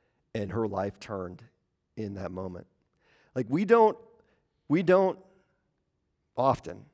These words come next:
maybe get windows. We live in the natural, and we have to do that, windows into the supernatural that's all around us. But that's where it starts, is we have to bring our friends before the Lord in prayer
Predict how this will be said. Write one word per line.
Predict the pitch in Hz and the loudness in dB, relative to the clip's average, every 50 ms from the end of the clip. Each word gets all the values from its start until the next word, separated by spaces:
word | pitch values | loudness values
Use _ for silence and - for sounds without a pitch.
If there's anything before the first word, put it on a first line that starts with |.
| _ _ - | _ _ 0
maybe | 139 127 127 117 120 113 | 4 6 6 6 6 4
get | 107 123 107 107 | 2 2 2 2
windows. | 113 123 127 135 113 107 95 92 92 92 - - - _ _ _ _ _ _ - | 0 0 0 2 2 0 -2 -2 -4 -8 -10 -18 -20 _ _ _ _ _ _ -2
We | 143 143 | -2 0
live | 139 151 175 185 160 | 4 6 6 6 6
in | 180 165 | 6 2
the | 156 | 2
natural, | 139 127 117 107 - - - 73 76 104 120 _ _ _ _ - | 2 2 0 -2 -2 -6 -14 -16 -16 -18 -20 _ _ _ _ -10
and | 127 120 120 113 - - 123 110 | -8 -6 -6 -8 -10 -14 -6 0
we | 123 107 | 0 2
have | 117 135 - - | 4 2 0 0
to | 123 | -4
do | 110 120 120 104 | -6 -4 -2 -2
that, | 104 95 98 - _ _ _ _ | -2 -2 -4 -6 _ _ _ _
windows | 123 131 139 147 143 127 117 110 101 123 | -4 0 2 2 4 4 4 2 2 0
into | 123 117 - 113 | -2 -2 -4 -8
the | 98 | -12
supernatural | 104 - - 139 - - 120 113 110 113 110 - - 110 101 | -10 -8 -6 -8 -4 -4 -2 0 0 -2 -2 -4 -6 -6 -4
that's | 104 95 - - - | -6 -6 -10 -6 -2
all | 120 117 113 113 | 0 0 0 0
around | 101 98 101 98 92 95 - - | -2 -4 -6 -8 -10 -12 -14 -18
us. | - - _ _ _ _ _ _ _ _ _ _ _ - | -20 -20 _ _ _ _ _ _ _ _ _ _ _ -6
But | 139 127 | -4 4
that's | - 156 170 - - 143 | 8 8 8 8 6 0
where | 143 113 | 0 0
it | 95 - | 0 -2
starts, | - - - 104 107 - - _ - - _ _ _ _ _ _ _ _ _ _ _ _ | -8 -10 -10 -10 -10 -10 -14 _ -20 -20 _ _ _ _ _ _ _ _ _ _ _ _
is | - 147 139 117 | 2 2 2 2
we | 120 135 143 135 | 4 4 6 8
have | 127 131 131 - | 8 6 4 4
to | 131 113 | -2 -6
bring | 92 123 127 127 127 127 127 127 113 - _ _ _ _ - | -2 0 0 2 2 0 -2 -2 -6 -8 _ _ _ _ -10
our | 117 120 - | -8 -8 -6
friends | - 147 120 113 113 110 107 98 - | -2 0 2 2 2 0 -2 -8 -12
before | - 107 120 110 - - 123 117 120 120 117 113 - | -8 -8 -8 -8 -6 -6 -4 -2 0 0 -2 -4 -4
the | - 120 | -6 -8
Lord | 110 101 104 101 101 101 104 101 98 _ _ _ _ _ _ _ - - | -6 -4 -4 -2 -2 -4 -4 -6 -12 _ _ _ _ _ _ _ -8 -4
in | 127 110 104 | -4 -4 -4
prayer | - - - 110 101 101 98 95 101 101 - | -8 -10 -8 -6 -6 -4 -6 -8 -10 -14 -20